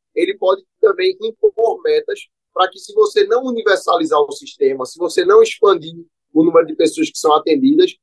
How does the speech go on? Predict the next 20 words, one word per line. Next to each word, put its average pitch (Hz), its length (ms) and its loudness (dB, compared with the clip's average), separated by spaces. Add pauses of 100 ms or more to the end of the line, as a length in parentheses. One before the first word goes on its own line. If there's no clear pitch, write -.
(140)
você 185 300 2
também 175 280 0
não 196 160 2
ter 185 140 2
direito 156 400 2
a 170 80 4
receber 170 340 -4
o 165 60 -2
subsídio 165 560 -12
direto. 170 400 2 (380)
Então, 147 280 2
isso 156 180 -4
vai 165 200 2
ficar, 151 600 2
é, 127 420 -2
pra 147 160 -6
ser 151 180 -10
colocado 143 440 -4
em 127 60 -14
decreto, 143 560 -6